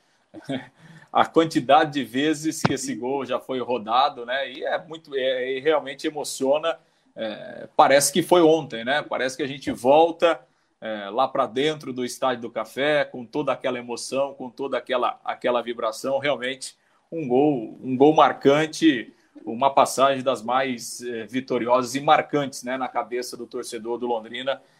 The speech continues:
Ah, aquele gol, com, enfim, com toda aquela emoção, depois de tudo aquilo que aconteceu no segundo jogo, né, aí veio esse gol do João Neves no terceiro jogo e dá,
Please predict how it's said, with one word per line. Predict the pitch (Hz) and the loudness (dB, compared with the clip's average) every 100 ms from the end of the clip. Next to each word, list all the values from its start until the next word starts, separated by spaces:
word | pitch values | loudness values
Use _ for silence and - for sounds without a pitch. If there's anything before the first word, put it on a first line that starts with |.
| _ | _
Ah, | 113 110 101 110 | -4 -2 0 -2
aquele | - 139 113 | 0 -2 0
gol, | 117 143 139 | 2 2 2
com, | 127 | -6
enfim, | 113 - 127 | -10 -8 -8
com | - 117 | -6 0
toda | 147 139 | 2 4
aquela | 131 135 | 4 2
emoção, | 120 117 180 | 2 -2 -2
depois | 254 220 160 | -2 -2 -4
de | |
tudo | - | 2
aquilo | 269 - 170 | 2 4 2
que | 160 | 2
aconteceu | 160 151 - | 2 -2 -2
no | 156 | -2
segundo | - 139 139 113 | -2 -4 -6 -4
jogo, | 127 170 131 | 4 4 4
né, | 120 139 - - 339 - | 0 0 -2 -14 -18 0
aí | 120 131 131 | 2 2 0
veio | 120 143 | 0 0
esse | 135 - | -2 -4
gol | 113 127 | -4 -4
do | 135 120 | -4 -6
João | 117 113 | -6 -2
Neves | 117 131 131 120 | 0 0 -2 -8
no | 120 | -4
terceiro | 123 117 131 123 | -4 -2 -4 -6
jogo | 107 113 127 | -4 -4 -2
e | 131 | 0
dá, | 117 120 120 | 4 4 2